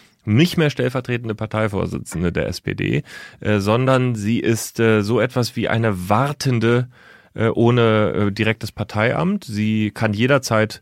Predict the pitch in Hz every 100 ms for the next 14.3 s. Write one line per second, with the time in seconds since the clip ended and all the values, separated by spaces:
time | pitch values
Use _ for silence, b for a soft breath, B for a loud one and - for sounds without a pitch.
0 | _ - 107 110 120 135 123 123 - 127
1 | 123 139 123 - 113 107 101 101 - 98
2 | 117 101 90 82 95 160 196 - 110 110
3 | 120 110 113 117 175 185 B B - 104
4 | 104 95 92 95 131 131 - 143 135 -
5 | 90 - 90 - B B B 87 92 95
6 | 92 87 - - 95 90 - 87 90 117
7 | 98 - 85 110 123 120 131 170 - _
8 | _ _ _ _ - - 123 139 113 127
9 | - 151 - - 104 160 - B B B
10 | B 107 135 175 156 147 135 131 123 -
11 | 123 123 123 - 101 113 117 117 107 101
12 | 104 - 92 95 95 87 82 73 85 107
13 | - 123 143 123 113 117 110 135 - 110
14 | 113 113